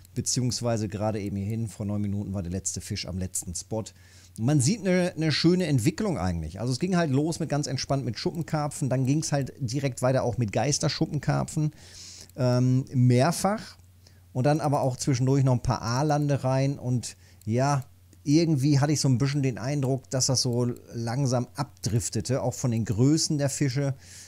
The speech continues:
ähm, immer mal wieder so was Kleines dabei war. Zwar dann auch wieder hier nochmal ein paar Geisterschuppenkarpfen,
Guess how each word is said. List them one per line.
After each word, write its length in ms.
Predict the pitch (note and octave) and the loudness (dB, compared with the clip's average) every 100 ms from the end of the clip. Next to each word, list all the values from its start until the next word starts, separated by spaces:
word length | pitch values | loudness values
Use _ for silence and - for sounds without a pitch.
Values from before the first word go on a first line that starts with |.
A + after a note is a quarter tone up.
| - | -10
ähm, 440 | C3 B2 B2 B2 - | -2 2 2 0 0
immer 220 | C#3 C#3 | 0 2
mal 160 | B2+ A#2+ | 2 2
wieder 180 | B2+ | 2
so 100 | A2+ | 2
was 200 | A2+ A#2 | 2 0
Kleines 400 | - B2 C3 C3 | 0 2 2 2
dabei 440 | - G#2+ A#2 A#2+ A2 | 2 0 2 0 2
war. 240 | A#2+ A#2+ - - - | 2 0 -4 -20 -6
Zwar 240 | - C#3 | -2 2
dann 160 | C3 C3+ | 0 0
auch 320 | - D3 - | 2 2 4
wieder 160 | D3+ C3+ | 6 6
hier 240 | A#2+ C3+ | 8 4
nochmal 260 | B2+ B2+ A#2+ | 4 4 2
ein 60 | |
paar 140 | - A2 | 2 0
Geisterschuppenkarpfen, 1200 | G#2+ C3+ - C3 C#3 C3 A#2+ C3 A2+ A2 - A#2+ | 2 0 0 -2 -2 -6 -6 -4 -4 -4 -6 -6